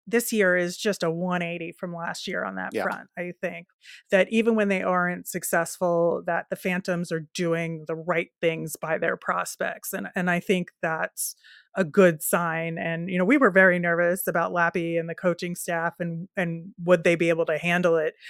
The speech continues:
Speaker 1: because last year was just so tragic <laughs> in a lot of
Speaker 2: Yeah.
Speaker 1: ways that I, I feel like at least at this point in the season, I'm, my confidence i-, is,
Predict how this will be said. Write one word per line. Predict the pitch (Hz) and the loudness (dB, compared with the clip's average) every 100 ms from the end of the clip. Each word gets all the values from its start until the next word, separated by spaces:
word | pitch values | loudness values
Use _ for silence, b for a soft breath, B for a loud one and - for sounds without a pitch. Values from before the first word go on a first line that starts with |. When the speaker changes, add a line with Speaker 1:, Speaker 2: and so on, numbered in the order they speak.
| B | B
Speaker 1:
because | - 196 175 | -4 -2 0
last | 180 165 - 196 | -2 -2 -4 -2
year | 175 170 | 0 0
was | 156 - | -4 -6
just | 185 170 - - | -6 -4 -4 0
so | 175 165 160 151 - _ _ _ _ _ _ | 2 2 0 -4 -14 _ _ _ _ _ _
tragic | - - 170 175 190 185 - 330 | -8 -4 -4 -4 -4 -4 -2 4
<laughs> | |
in | 285 302 | 6 6
a | |
lot | 240 214 202 | 8 6 8
of | 196 | 6
Speaker 2:
Yeah. | 190 | 6
Speaker 1:
ways | 202 190 180 185 B B B B - | 4 2 -2 -6 B B B B 4
that | 202 202 220 | 8 8 10
I, | 220 233 | 8 8
I | 240 | 4
feel | 285 269 | 6 6
like | 247 | 6
at | 226 226 | 4 2
least | 240 - | 0 2
at | 208 | 2
this | 196 - | 0 -2
point | - 202 190 | -2 0 0
in | |
the | 180 | -2
season, | 175 202 190 233 220 220 226 226 _ _ _ _ _ _ - | -4 -2 0 2 2 2 0 -2 _ _ _ _ _ _ 2
I'm, | 196 196 196 190 185 196 _ - 214 | 6 6 4 0 -2 -6 _ -16 -4
my | 214 220 | -2 0
confidence | - 240 233 226 214 208 - 208 | 6 6 6 2 2 2 -4 -2
i-, | |
is, | 202 214 214 | 0 0 -4